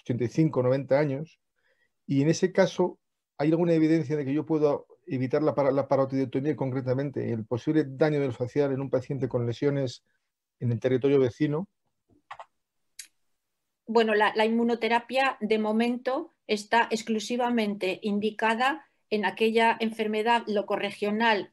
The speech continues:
Speaker 2: que no es quirúrgica ni tampoco tratable por radioterapia o en la enfermedad metastásica. Pero si lo que estás planteando es una situación de adyuvancia,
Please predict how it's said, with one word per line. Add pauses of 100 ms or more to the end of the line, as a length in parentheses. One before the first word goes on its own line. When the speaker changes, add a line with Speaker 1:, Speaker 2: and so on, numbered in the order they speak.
Speaker 2:
que
no
es
quirúrgica
ni
tampoco
tratable
por
radioterapia (260)
o
en
la
enfermedad
metastásica. (360)
Pero
si
lo
que
estás
planteando
es
una
situación
de
adyuvancia,